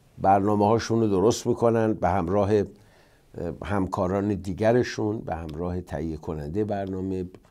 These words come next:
ادیتور و مجموعه‌ای که این برنامه‌های بسیار دیدنی رو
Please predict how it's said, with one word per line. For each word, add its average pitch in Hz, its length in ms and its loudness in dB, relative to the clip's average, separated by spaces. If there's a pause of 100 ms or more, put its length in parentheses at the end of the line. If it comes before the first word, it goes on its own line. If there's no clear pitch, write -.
(1120)
ادیتور 95 640 0
و 117 220 6 (120)
مجموعه‌ای 110 640 2
که 127 320 4 (720)
این 120 160 4
برنامه‌های 101 580 4
بسیار 104 440 0
دیدنی 98 680 -2
رو 98 360 0